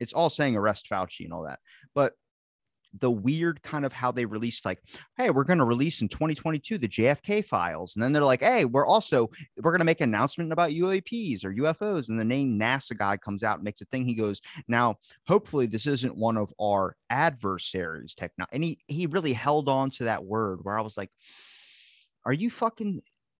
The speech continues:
like, calling out somebody?" Like, if we're gonna do, me and you are doing a podcast, if we just gave a reference to someone we know is gonna listen,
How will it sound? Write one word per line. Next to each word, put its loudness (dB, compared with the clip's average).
like, 0
calling -2
out 0
somebody?" -4
Like, -6
if -4
we're -4
gonna -4
do, -2
me 0
and 0
you 2
are 2
doing 0
a -2
podcast, -4
if -8
we -6
just -6
gave 2
a 2
reference 0
to -12
someone -2
we -2
know 0
is -6
gonna -4
listen, -8